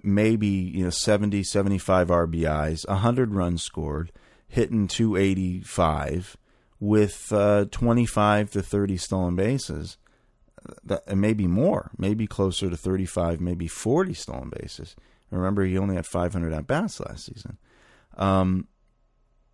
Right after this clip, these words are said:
I, he's an interesting option, but is he a top four option?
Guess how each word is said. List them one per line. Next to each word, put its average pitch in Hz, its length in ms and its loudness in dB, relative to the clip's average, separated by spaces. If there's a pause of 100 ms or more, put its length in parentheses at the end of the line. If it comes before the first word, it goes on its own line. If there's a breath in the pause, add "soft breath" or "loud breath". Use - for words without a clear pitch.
(240)
I, 92 120 -4 (1080 soft breath)
he's 107 220 2
an 104 160 2
interesting 110 640 0
option, 73 400 -4
but 87 160 -2
is 87 100 -4
he 92 100 -2
a 82 60 0
top - 380 -4
four 101 240 -2
option? 95 400 -2